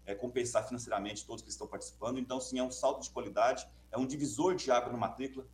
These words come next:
não tenho dúvida nenhuma. Mas eu gostaria de agradecer ao Instituto Verbena, que nesse processo tem nos ajudado bastante, a professora Classi e a sua equipe, a sete, o professor Leandro, tem nos ajudado bastante, porque nós temos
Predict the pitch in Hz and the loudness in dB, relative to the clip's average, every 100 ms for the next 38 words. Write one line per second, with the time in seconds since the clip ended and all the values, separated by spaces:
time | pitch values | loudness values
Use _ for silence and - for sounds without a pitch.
0 | - 113 143 143 135 143 151 135 98 82 | -10 -4 0 0 0 -2 0 0 0 -4
1 | - - - - 127 151 160 151 147 131 | -10 -20 -16 -4 0 2 0 -2 0 0
2 | 120 131 147 147 - - - 123 127 135 | -2 -2 -2 -4 -10 -6 0 0 0 -6
3 | 139 135 123 135 151 143 135 131 - 113 | 0 2 2 2 0 0 -2 -2 -4 -4
4 | - 113 - 120 113 104 - - - - | -4 -8 -8 -10 -6 0 0 2 0 0
5 | 123 151 - - 113 104 90 92 101 - | -2 -4 -4 -8 -6 -2 -2 -2 -6 -6
6 | - 90 151 156 - - - - - 113 | -8 0 0 2 -4 -6 -20 -18 2 2
7 | 117 127 160 165 - - - - 117 104 | 4 2 2 0 -4 -10 -8 -4 0 0
8 | 123 156 120 113 113 110 110 101 107 - | 0 0 -4 -6 -6 -2 0 2 2 2
9 | - 139 156 - 123 120 123 | -2 -2 -2 -2 -2 -2 -2